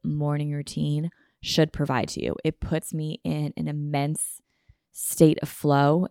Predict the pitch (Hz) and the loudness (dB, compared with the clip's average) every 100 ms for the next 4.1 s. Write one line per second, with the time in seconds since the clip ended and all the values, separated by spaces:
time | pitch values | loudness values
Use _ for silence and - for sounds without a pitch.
0 | _ 151 143 143 139 160 170 160 - 160 | _ 0 2 0 -2 -4 -4 -6 0 2
1 | 143 143 151 143 135 98 - - - - | 2 0 0 0 -2 -6 -6 -6 -6 -8
2 | - _ _ _ _ 170 156 151 156 160 | -14 _ _ _ _ 0 2 4 6 6
3 | 190 196 - 156 160 170 160 147 143 147 | 4 0 0 2 2 0 0 2 2 2
4 | 156 | 2